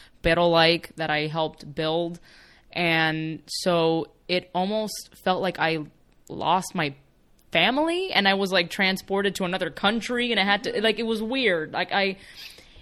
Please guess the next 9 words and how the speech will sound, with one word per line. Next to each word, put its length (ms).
I 120
was 180
in 80
a 80
haze. 640
I'll 120
be 120
completely 480
honest. 480